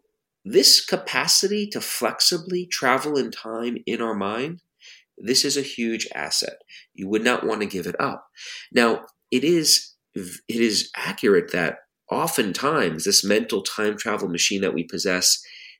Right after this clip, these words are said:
it breaks down. We get stuck fixating on the past or the future. And those are certainly instances in which we want to intervene. And in fact, the bulk of my book talks about how to do that.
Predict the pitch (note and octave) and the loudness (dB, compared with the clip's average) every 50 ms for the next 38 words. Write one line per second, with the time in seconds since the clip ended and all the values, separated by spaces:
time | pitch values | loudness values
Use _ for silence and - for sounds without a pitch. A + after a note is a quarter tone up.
0 | _ _ _ C3 C3 C#3 C#3+ D#3 E3+ D#3+ D#3 - - - G2+ F#2 F2+ E2 - - | _ _ _ 2 2 4 4 4 4 4 4 0 0 0 0 -2 -2 -2 -4 -8
1 | - - _ _ _ - - - - - - - - A#3+ B3+ B3+ D3 C3 A#3+ - | -10 -14 _ _ _ -18 -18 -18 -18 -20 -6 2 4 4 4 6 4 2 4 6
2 | - - - - - - F3 C#3 G#2 - - - - - _ - - - - C#3+ | 6 8 8 6 6 4 4 4 4 2 0 -8 -16 -20 _ -20 -14 -8 -6 -2
3 | C#3+ - - - A2 F#2+ F#2+ E2+ E2+ E2+ E2 E2 D#2 - - D#2+ D2+ D2 - - | 2 2 4 6 4 4 2 0 -2 -2 -2 -2 -4 -6 -8 -8 -6 -6 -4 -4
4 | - - - - - - - - E2 D#2+ - - - - - - - - - - | -4 -4 -4 -6 -6 -8 -6 -6 -4 -2 -2 -2 -2 -4 -8 -12 -16 -20 -20 -20
5 | _ _ A2 A2+ B2+ D3+ F#3+ A3 A3+ D#3+ B2+ - - - - - F3+ G3 F#3+ E3+ | _ _ 2 4 6 8 8 6 6 6 6 6 8 8 8 6 4 4 2 0
6 | D3+ C#3+ - - B2 B2 A#2+ - - G#2+ G2 - - G2+ F#2 - G2 F#2+ F#2+ F#2 | 0 -2 0 2 0 0 2 0 0 0 2 2 2 2 0 -2 -2 -2 -2 -2
7 | - - G2 F#2+ E2+ F2 F2+ F#2 F2 - - - - F2+ - - F2 E2 - B2 | -2 -4 -4 -2 -2 -2 -2 -2 -2 -2 -4 -4 -6 -6 -6 -6 -6 -4 -2 0
8 | C3+ C3 G#2 D#2+ E2+ F2+ F#2 F2+ F2 - - G#2 G2 G2 F#2+ - - - _ _ | 0 0 0 -2 -4 -6 -6 -6 -4 0 2 2 4 2 2 -2 -6 -16 _ _
9 | _ _ _ _ - E2+ D#2+ - - G#2+ A#2 A#2 - A#2+ G#2 G2 F#2 F2 D#2+ - | _ _ _ _ -8 -8 -4 2 4 4 4 4 2 -4 -4 -2 -2 -4 -4 -4
10 | - - A#2 G#2+ G#2 - - _ _ _ _ _ - - - C3+ C#3 - - - | -2 0 0 0 -2 -6 -16 _ _ _ _ _ -16 -4 -2 -2 0 0 0 -2
11 | - G2 F2+ E2+ C#2+ - - - _ _ - - - A2+ A2+ G#2+ G2+ E2 - - | 0 0 -2 -2 -2 -6 -10 -18 _ _ -12 -6 -2 0 0 2 0 -2 -4 -6
12 | - F#2+ G2 F#2+ E2 D2+ A1 - - - | -6 -4 -4 -2 -4 -4 -6 -8 -12 -14